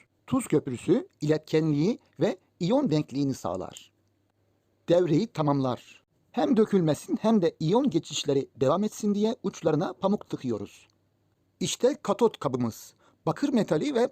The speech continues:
bakır artı iki çözeltisi. Burada indirgenme gerçekleşecek. Ve anot kabımız. Çinko metali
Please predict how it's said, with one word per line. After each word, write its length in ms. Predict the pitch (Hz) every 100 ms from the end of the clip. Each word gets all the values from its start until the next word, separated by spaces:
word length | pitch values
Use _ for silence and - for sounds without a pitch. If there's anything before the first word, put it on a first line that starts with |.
| -
bakır 260 | 156 285 -
artı 280 | 151 156 165
iki 220 | 151 -
çözeltisi. 640 | - 123 123 - - - - _ _
Burada 400 | 156 180 127 240 - -
indirgenme 640 | 175 165 156 165 160 165 - -
gerçekleşecek. 840 | 135 - - 123 120 107 - - _ _ _ _ _ -
Ve 200 | 214 - _ _
anot 280 | 226 240 -
kabımız. 480 | - 120 113 - - _ -
Çinko 360 | 262 233 180
metali 460 | 147 127 123 131